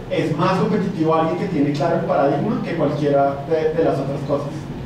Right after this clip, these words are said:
Como decía Julián, yo, de hecho, les tengo también una, una historia personal. Un día llegué al Tiempo a hacer una entrevista de trabajo y eso era como mi tercer trabajo, tal vez. Y en mis otros dos trabajos, por alguna razón misteriosa, nunca había tenido que hacer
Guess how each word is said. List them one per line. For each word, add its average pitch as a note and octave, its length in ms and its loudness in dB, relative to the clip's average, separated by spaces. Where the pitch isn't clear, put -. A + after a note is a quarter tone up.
Como D3+ 160 0
decía C#3 380 2
Julián, D3 300 0
yo, E3+ 340 4
de F#3 220 4
hecho, G#3 160 2
les E3+ 160 -2
tengo D3+ 200 2
también E3 340 2
una, D3+ 120 2
una E3+ 120 2
historia E3+ 640 2
personal. D#3 400 0
Un F3 140 4
día G3+ 320 4
llegué E3 480 4
al E3+ 220 2
Tiempo E3+ 600 0
a F3+ 60 0
hacer C#3+ 180 0
una C#3+ 140 2
entrevista D3 440 -2
de D3 60 -2
trabajo D#3 480 2
y E3+ 200 -2
eso D#3 300 2
era E3+ 140 2
como F3+ 220 -2
mi F3 280 -2
tercer C#3 320 0
trabajo, D3+ 420 2
tal B2+ 140 -2
vez. - 80 -4
Y E3 80 2
en F3 80 4
mis F3 120 4
otros E3+ 220 2
dos F#3+ 160 0
trabajos, F#3+ 460 2
por F#3 160 2
alguna E3+ 440 2
razón E3+ 300 2
misteriosa, D3 520 0
nunca E3 360 0
había E3 180 4
tenido C#3+ 240 0
que B2+ 60 -4
hacer C#3 220 -2